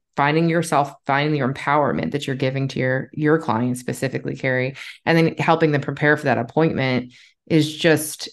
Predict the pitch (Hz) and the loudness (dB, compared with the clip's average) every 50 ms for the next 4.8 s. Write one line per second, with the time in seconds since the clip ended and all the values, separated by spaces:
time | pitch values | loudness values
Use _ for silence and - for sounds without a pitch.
0 | - _ - 175 165 170 - 185 165 151 139 160 165 165 165 - 160 143 147 151 | -14 _ 0 0 0 2 2 2 2 4 4 4 4 4 4 2 0 2 2 0
1 | 143 143 - 196 196 170 165 156 151 147 143 - 160 160 156 156 151 151 143 - | 0 2 2 2 2 2 2 0 2 2 0 2 2 2 2 2 2 0 2 2
2 | 175 226 247 202 - 143 123 - - 143 143 151 151 214 226 226 202 208 254 277 | 4 4 4 4 4 0 0 2 2 2 2 2 4 4 4 4 4 4 4 2
3 | - 165 156 156 - 160 160 - 160 143 139 156 160 151 127 123 123 139 135 139 | 2 0 0 2 2 0 2 0 0 0 0 0 0 2 2 2 2 2 0 -2
4 | 127 123 127 123 135 - - 139 123 120 117 131 139 127 - - | -2 0 0 0 0 0 0 0 2 2 4 4 4 2 0 -2